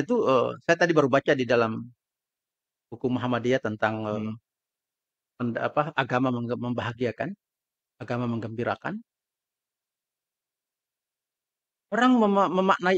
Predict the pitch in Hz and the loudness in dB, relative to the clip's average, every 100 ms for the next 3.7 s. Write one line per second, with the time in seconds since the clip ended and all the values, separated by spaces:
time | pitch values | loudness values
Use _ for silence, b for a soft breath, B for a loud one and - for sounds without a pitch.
0 | 160 151 160 208 175 135 113 _ _ 147 | 0 2 4 4 4 2 -4 _ _ -6
1 | - 139 131 123 117 110 - _ 139 151 | 2 4 6 4 4 -2 -12 _ -2 0
2 | 147 190 202 - 110 _ _ _ _ 123 | 0 -2 -4 -6 -10 _ _ _ _ -2
3 | 117 113 110 101 151 208 | -2 -4 -6 -8 -8 -8